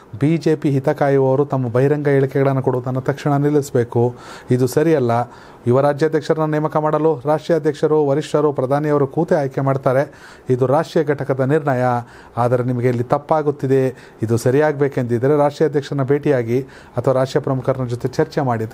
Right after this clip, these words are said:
ಕಿವಿ ಮಾತನ್ನು ಹೇಳೋರು. ಎಸ್, ನಿಮ್ಮ ಸಮಸ್ಯೆಗಳಿಗೆ ಇಲ್ಲಿ ಉತ್ತರ ಸಿಗಲ್ಲ ಅನ್ನೋದು ನಮ್ಮ ಮಾತಿನ ಅರ್ಥ ಅಲ್ಲ. ನಿಜಕ್ಕೂ ನಿಮ್ಗೆ ಸಮಸ್ಯೆ ಇದ್ರೆ ಎಲ್ಲಿ ಮಾತಾಡಬೇಕೋ ಮಾತಾಡಿ, ಹಾದಿ ಬೀದಿಲಿ ಮಾತಾಡಿದ್ರೆ ಏನು ಪ್ರಯೋಜನ? ಇದು ಪ್ರಹ್ಲಾದ್ ಜೋಶಿಯವರ ಪ್ರಶ್ನೆ, ಪ್ರಹ್ಲಾದ್ ಜೋಶಿಯವರ ಕಿವಿ ಮಾತು,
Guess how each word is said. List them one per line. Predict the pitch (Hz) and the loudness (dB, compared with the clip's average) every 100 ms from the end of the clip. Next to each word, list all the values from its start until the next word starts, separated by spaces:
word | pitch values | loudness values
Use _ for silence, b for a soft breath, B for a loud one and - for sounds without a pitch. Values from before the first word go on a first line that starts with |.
| - | -2
ಕಿವಿ | 135 | 0
ಮಾತನ್ನು | 135 131 127 | 0 0 0
ಹೇಳೋರು. | 123 110 | 0 0
ಎಸ್, | 104 170 185 156 131 151 B B | 0 0 0 0 0 -2 B B
ನಿಮ್ಮ | 104 120 180 226 | 0 2 4 2
ಸಮಸ್ಯೆಗಳಿಗೆ | - 160 156 202 - 220 202 202 220 | 2 0 2 0 0 2 2 2 0
ಇಲ್ಲಿ | 196 | 2
ಉತ್ತರ | 156 156 - 214 208 - | 2 0 0 0 0 -2
ಸಿಗಲ್ಲ | 151 175 202 202 | 0 2 2 2
ಅನ್ನೋದು | 196 190 180 | 2 0 0
ನಮ್ಮ | 175 170 170 | -2 0 -2
ಮಾತಿನ | 165 160 165 165 | 0 -2 -2 -2
ಅರ್ಥ | 160 151 147 | 0 -2 -2
ಅಲ್ಲ. | 160 151 147 | -2 0 -2
ನಿಜಕ್ಕೂ | 123 _ 123 180 254 | -4 _ -8 -4 -2
ನಿಮ್ಗೆ | 240 220 | -4 -2
ಸಮಸ್ಯೆ | 196 208 226 214 | -2 -2 0 -2
ಇದ್ರೆ | 196 | 0
ಎಲ್ಲಿ | 170 180 220 | 0 2 2
ಮಾತಾಡಬೇಕೋ | 226 220 214 214 208 | 0 0 -2 -2 -4
ಮಾತಾಡಿ, | 202 196 196 185 165 156 B B B B | 0 0 0 0 0 -2 B B B B
ಹಾದಿ | - 147 185 208 | -2 0 2 0
ಬೀದಿಲಿ | 196 196 202 | 0 0 0
ಮಾತಾಡಿದ್ರೆ | 190 185 185 170 175 | 0 0 0 0 0
ಏನು | 190 | -2
ಪ್ರಯೋಜನ? | 165 156 151 135 135 135 - - - - B B - | 0 2 2 2 0 -2 -6 -20 -20 -20 B B -2
ಇದು | 139 | 0
ಪ್ರಹ್ಲಾದ್ | 147 151 156 156 | 2 0 0 0
ಜೋಶಿಯವರ | 156 139 160 151 | -2 0 0 0
ಪ್ರಶ್ನೆ, | 151 143 - 147 123 123 B B - | -2 -4 -4 -4 -4 -8 B B -2
ಪ್ರಹ್ಲಾದ್ | 135 147 160 147 | 0 2 0 0
ಜೋಶಿಯವರ | 147 156 151 | -2 0 0
ಕಿವಿ | 143 151 160 | 0 0 2
ಮಾತು, | 151 123 120 | 0 -2 -4